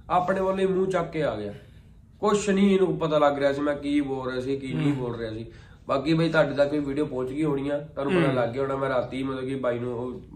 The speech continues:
Speaker 1: ਸਕਰੀਨਸ਼ਾਟ ਭੇਜਤੇ ਸੀਗੇ ਜਾਂ ਰਿਕਾਰਡਿੰਗ ਭੇਜਤੀ ਸੀਗੀ, ਤੇ ਬਾਈ ਕਹਿੰਦਾ ਇਹਨੇ ਕੋਈ ਪੁਰਾਣੀ ਪੁਰਾਣੀ ਵੀਡੀਓ ਦੇਖ ਲਈ ਹੋਣੀ ਆ, ਪਰ ਏਦਾਂ ਨਹੀਂ ਹੁੰਦਾ ਹੁੰਦਾ ਹਨਾ। ਤੇ ਸੋ ਮੈਂ ਤੁਹਾਨੂੰ ਸਾਰਿਆਂ ਨੂੰ
Speaker 2: ਹਾਂ,
Speaker 1: ਕਹੂੰਗਾ
Speaker 2: ਮੇਰੀ ਹੋਈ
Speaker 1: ਕਿਸੇ
Speaker 2: ਗੱਲ।
Speaker 1: ਮਗਰ ਲਾ ਕੇ ਨਾ।
Speaker 2: ਸਭ ਤੋਂ ਪਹਿਲਾਂ ਤਾਂ ਮੈਂ ਹੁਣ ਇੱਕ ਕੰਮ ਕਰਨਾ, ਮੈਂ ਆਪਦਾ ਨੰਬਰ ਚੇਂਜ ਕਰਨਾ।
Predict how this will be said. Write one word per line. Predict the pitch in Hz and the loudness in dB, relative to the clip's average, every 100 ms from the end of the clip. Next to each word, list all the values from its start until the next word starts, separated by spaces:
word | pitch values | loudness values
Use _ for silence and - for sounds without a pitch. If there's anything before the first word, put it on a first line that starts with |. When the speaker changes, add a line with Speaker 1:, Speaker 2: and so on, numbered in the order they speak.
| - - | -18 -18
Speaker 1:
ਸਕਰੀਨਸ਼ਾਟ | - 127 120 120 123 | -12 -10 -8 -6 -6
ਭੇਜਤੇ | 123 131 113 - | -6 -8 -8 -10
ਸੀਗੇ | 117 120 123 | -10 -8 -4
ਜਾਂ | 123 117 | 0 0
ਰਿਕਾਰਡਿੰਗ | 117 117 117 113 | -2 -6 -8 -8
ਭੇਜਤੀ | 123 117 120 | -8 -6 -6
ਸੀਗੀ, | 117 123 156 - - - - | -8 -8 -12 -14 -20 -20 -14
ਤੇ | 120 113 107 104 101 - | -8 -6 -4 -4 -6 -6
ਬਾਈ | 120 123 | -4 -2
ਕਹਿੰਦਾ | 123 123 | -2 -2
ਇਹਨੇ | 123 123 | -2 -2
ਕੋਈ | 127 | -4
ਪੁਰਾਣੀ | 120 117 113 | -2 -2 -2
ਪੁਰਾਣੀ | 104 113 113 | -6 -8 -6
ਵੀਡੀਓ | 113 123 | -6 -6
ਦੇਖ | 117 | -4
ਲਈ | 104 107 | -6 -4
ਹੋਣੀ | 120 107 107 | -6 -6 -8
ਆ, | - - - - | -10 -18 -20 -10
ਪਰ | 123 | -6
ਏਦਾਂ | 131 127 143 | -4 2 2
ਨਹੀਂ | 147 | 4
ਹੁੰਦਾ | 147 131 127 | 0 -2 -2
ਹੁੰਦਾ | 123 123 | -2 -4
ਹਨਾ। | 127 - - - | -6 -10 -18 -16
ਤੇ | 123 | -10
ਸੋ | 131 139 143 | -4 0 4
ਮੈਂ | 143 | 4
ਤੁਹਾਨੂੰ | 143 143 139 | 4 2 0
ਸਾਰਿਆਂ | 131 131 | -2 6
ਨੂੰ | 214 | 8
Speaker 2:
ਹਾਂ, | |
Speaker 1:
ਕਹੂੰਗਾ | 240 185 | 8 6
Speaker 2:
ਮੇਰੀ | 226 | 6
ਹੋਈ | 214 220 | 8 6
Speaker 1:
ਕਿਸੇ | 160 | 6
Speaker 2:
ਗੱਲ। | 208 | 2
Speaker 1:
ਮਗਰ | 135 131 135 | 0 -2 -2
ਲਾ | 123 | -2
ਕੇ | 120 123 | -2 -6
ਨਾ। | 113 110 - _ _ _ _ _ _ - - | -6 -6 -10 _ _ _ _ _ _ -18 8
Speaker 2:
ਸਭ | 202 | 10
ਤੋਂ | 214 269 | 12 12
ਪਹਿਲਾਂ | 254 269 | 12 12
ਤਾਂ | 269 | 8
ਮੈਂ | |
ਹੁਣ | 254 | 8
ਇੱਕ | 240 | 6
ਕੰਮ | 233 240 | 6 6
ਕਰਨਾ, | 240 226 | 6 6
ਮੈਂ | 240 | 4
ਆਪਦਾ | 226 | 4
ਨੰਬਰ | 214 185 180 | 6 8 8
ਚੇਂਜ | 185 175 | 10 8
ਕਰਨਾ। | 156 139 | 8 6